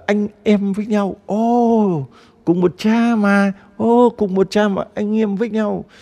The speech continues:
Cho dù mình là người Việt Nam hay là bất cứ người nước nào, cho dù là bất cứ màu da nào, bất cứ ngôn ngữ nào, bất cứ phong tục tập quán nào, nhưng chúng ta được Thánh Thần soi sáng hướng dẫn.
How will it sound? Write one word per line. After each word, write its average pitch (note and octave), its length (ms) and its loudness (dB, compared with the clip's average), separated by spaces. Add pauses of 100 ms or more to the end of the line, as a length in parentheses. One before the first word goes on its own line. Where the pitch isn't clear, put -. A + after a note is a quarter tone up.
(140)
Cho F3 100 -2
dù C3+ 300 2
mình A#2 280 0
là G#2+ 100 6
người G#2 440 4 (960)
Việt G#2+ 320 -2
Nam D#3+ 460 -4
hay D3+ 140 -6
là B2+ 120 -2 (180)
bất - 300 -4
cứ G#3+ 120 -4
người A2 280 -2
nước B2 180 -6
nào, E2 280 -6 (460)
cho C#3+ 120 2
dù A2+ 240 0
là F2+ 80 -2 (100)
bất - 120 2 (120)
cứ G#3 120 -4
màu G#2 300 2
da G#2+ 200 -2
nào, F2+ 320 -4 (220)
bất - 280 0
cứ G#3 120 0
ngôn D#3 340 -4
ngữ D#3 140 -2
nào, F2+ 300 -2 (180)
bất A3 100 0 (100)
cứ A3+ 100 -4
phong C#3+ 260 -8
tục - 280 -6
tập F#2+ 220 -2
quán A#2 200 -4
nào, E2 240 -6 (540)
nhưng D#3+ 340 2 (300)
chúng D3+ 200 -6
ta G#2 320 0 (360)
được B2+ 280 0 (160)
Thánh D3+ 280 -4
Thần F2+ 400 -6
soi A2 360 -4
sáng A#2 380 -8 (100)
hướng D3+ 180 -2
dẫn. - 120 2